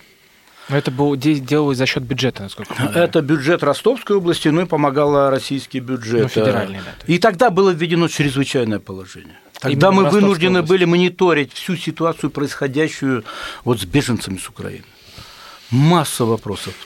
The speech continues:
Speaker 2: тысячи вопросов. И денег не было, и нечего было есть, и так далее. А, в том году, в июле, губернатор снял чрезвычайное положение. Практически не надо этого. У нас на сегодня четыре с половиной тысячи,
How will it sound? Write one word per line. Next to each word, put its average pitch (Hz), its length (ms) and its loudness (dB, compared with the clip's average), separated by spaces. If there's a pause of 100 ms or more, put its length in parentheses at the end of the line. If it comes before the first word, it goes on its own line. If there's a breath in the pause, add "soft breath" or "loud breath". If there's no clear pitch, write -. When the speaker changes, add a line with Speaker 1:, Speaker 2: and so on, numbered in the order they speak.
Speaker 2:
тысячи 170 420 0
вопросов. 104 580 -8
И 113 40 -4
денег 139 460 0
не 143 160 2
было, 127 340 -2
и 107 120 -4
нечего 123 360 -2
было 139 220 -2
есть, 165 320 -4
и 156 40 -6
так 120 220 -4
далее. 104 300 -8 (600 loud breath)
А, 131 360 2
в - 80 -10
том 226 220 2
году, 165 320 2
в 160 100 0
июле, 208 640 2
губернатор 156 580 0
снял 139 320 0
чрезвычайное 117 680 0
положение. 175 500 0
Практически - 560 -4
не 160 140 6
надо 147 320 2
этого. 95 440 -6 (760 loud breath)
У 135 80 -2
нас 226 220 2
на 175 80 2
сегодня 185 440 0
четыре 170 280 -2
с - 80 -6
половиной 139 480 2
тысячи, 113 560 -4